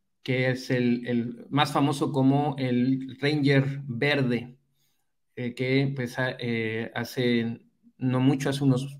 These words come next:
meses, eh, acabó con, con su vida, desafortunadamente, es muy triste,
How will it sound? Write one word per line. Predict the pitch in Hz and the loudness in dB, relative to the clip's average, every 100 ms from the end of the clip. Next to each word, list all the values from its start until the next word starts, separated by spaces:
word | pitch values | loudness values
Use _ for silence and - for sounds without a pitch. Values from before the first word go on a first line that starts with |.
| - | -4
meses, | 127 135 - 143 - - - _ _ _ _ - | 2 2 2 -2 -4 -8 -18 _ _ _ _ -4
eh, | 123 123 | -4 -2
acabó | 127 127 123 123 | -4 0 0 0
con, | 135 123 123 | 0 0 0
con | - 123 | -2 -4
su | - 139 | 0 2
vida, | 185 175 190 190 - - _ _ _ _ _ _ _ _ | 4 4 2 -2 -8 -20 _ _ _ _ _ _ _ _
desafortunadamente, | 120 120 135 - 123 - 117 123 131 131 127 131 143 147 143 - | -4 -2 -2 -2 -4 -2 0 2 2 2 2 2 0 -2 -4 -2
es | 123 117 117 - - _ | 0 0 -2 -10 -16 _
muy | - 123 135 139 | -4 4 8 8
triste, | 135 160 - 147 170 - | 8 4 4 0 -2 -4